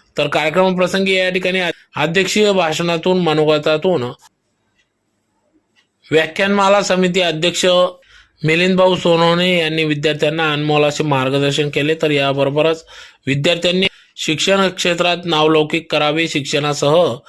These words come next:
कला क्षेत्रात देखील आपण उत्कृष्टपणे भाग घ्यावा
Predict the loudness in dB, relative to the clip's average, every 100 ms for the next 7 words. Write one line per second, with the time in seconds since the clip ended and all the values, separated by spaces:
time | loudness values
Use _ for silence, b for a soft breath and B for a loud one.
0 | B B -2 0 0 0 -2 0 -2 -2
1 | -4 -2 -4 -2 -2 -2 -4 -6 -2 -2
2 | 0 -2 0 0 -2 -2 -2 0 0